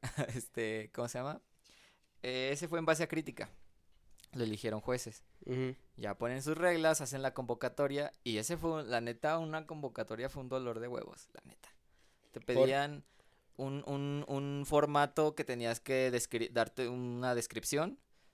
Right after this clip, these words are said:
Speaker 2: tu proyecto, una biografía tuya.
Speaker 1: Ujú.
Speaker 2: Y luego tenías que subir quince fotos, eran quince fotos.
Speaker 1: No mames.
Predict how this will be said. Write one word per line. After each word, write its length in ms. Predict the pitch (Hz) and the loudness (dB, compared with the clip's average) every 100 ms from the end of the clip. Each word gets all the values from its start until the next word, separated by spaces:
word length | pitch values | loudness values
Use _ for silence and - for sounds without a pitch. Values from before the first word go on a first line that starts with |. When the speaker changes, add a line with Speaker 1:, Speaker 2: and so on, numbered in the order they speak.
| _ _ | _ _
Speaker 2:
tu 100 | 131 | -4
proyecto, 720 | 120 110 113 139 - 190 208 - | 0 0 2 0 0 -2 -2 -8
una 220 | - 123 131 | -6 0 2
biografía 640 | 139 120 101 120 127 160 | 4 2 0 0 2 2
tuya. 340 | - 165 170 185 | 0 -4 -4 -4
Speaker 1:
Ujú. 260 | 131 135 139 - - _ _ | -2 -2 -4 -12 -20 _ _
Speaker 2:
Y 960 | - 131 123 123 120 120 120 117 117 113 - - | -6 -4 0 0 2 2 2 2 2 0 -8 -14
luego 560 | 135 131 135 139 135 131 | 0 2 6 6 6 4
tenías 380 | - 123 123 123 | 0 -2 0 0
que 420 | - 131 127 123 - _ | 0 2 4 2 -4 _
subir 380 | - 135 120 113 - - _ _ _ | -4 2 2 2 -6 -20 _ _ _
quince 340 | - 139 143 185 | -6 -4 -2 0
fotos, 380 | 160 160 196 | 0 0 -2
eran 180 | 165 147 | -2 -4
quince 300 | 143 139 156 | -6 -8 -8
fotos. 440 | 147 143 202 - - - | -8 -8 -10 -14 -18 -14
Speaker 1:
No 120 | 57 | -10
mames. 420 | - 60 117 - | -8 -8 -12 -16